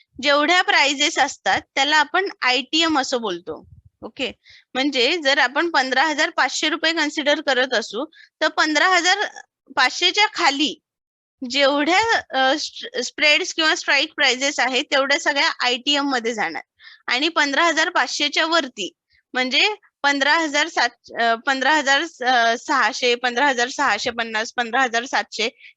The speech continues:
या सगळ्या ओटीएम जाणार, out of the money. म्हणजे जिथे एटीएम आहेत, एटीएम च्या वरच्या सगळ्या प्राइजेस या ओटीएम मध्ये जातात, out of the money.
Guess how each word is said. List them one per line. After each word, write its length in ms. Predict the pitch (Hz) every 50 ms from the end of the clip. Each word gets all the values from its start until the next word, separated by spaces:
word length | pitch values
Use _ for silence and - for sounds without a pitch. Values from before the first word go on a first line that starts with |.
| _ -
या 100 | 285 330
सगळ्या 300 | - 320 302 339 359 359 -
ओटीएम 520 | - 285 302 294 - 339 359 330 330 330 277
जाणार, 300 | 233 208 185 165 170 - - - 233
out 300 | 247 277 311 285 - 311
of 80 | 311
the 180 | 262 233 320 294
money. 280 | 269 240 220 202 180 - _ _ _ _ _ _ _ _ _ -
म्हणजे 360 | 269 285 302 311 262 277 302
जिथे 360 | 339 330 269 277 254 - 415
एटीएम 640 | 427 370 302 - 269 277 277 269 330 349 339 339 330
आहेत, 300 | 294 269 277 269 254 311 - - - -
एटीएम 460 | 247 269 269 254 330 349 339 349 349
च्या 160 | 349 392 392
वरच्या 420 | 359 339 320 302 254 - 359 339 -
सगळ्या 340 | - 370 285 294 294 294
प्राइजेस 720 | 302 294 277 226 208 208 208 208 214 202 220 339 330 - - _ _ _ _ -
या 160 | - 277 311 - -
ओटीएम 500 | - 285 320 302 302 359 381 381 349 330
मध्ये 260 | 311 285 247 240 226
जातात, 320 | 233 220 180 156 - 165 165 - - -
out 300 | 262 285 320 285 - 302
of 80 | 320 294
the 160 | 240 262 277
money. 300 | 277 262 208 202 180